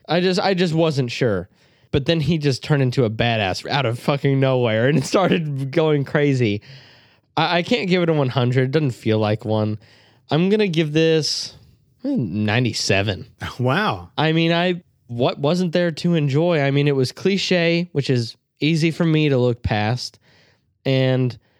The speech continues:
Speaker 1: it felt like a long time at first. Like, it was, like, longer than it was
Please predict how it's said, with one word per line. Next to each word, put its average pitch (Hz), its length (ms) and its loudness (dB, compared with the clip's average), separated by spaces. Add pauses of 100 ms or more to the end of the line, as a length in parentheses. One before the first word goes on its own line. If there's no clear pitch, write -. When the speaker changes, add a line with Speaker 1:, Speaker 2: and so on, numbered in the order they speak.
(180)
Speaker 1:
it 143 220 -2
felt 196 400 -4
like 190 240 0
a 175 60 2
long 156 580 0
time 170 340 0
at - 160 -2
first. - 720 -4 (280)
Like, 139 300 -2
it 139 100 -2
was, 131 180 2
like, 120 160 0
longer 143 380 2
than 143 160 2
it 127 80 -2
was 160 420 0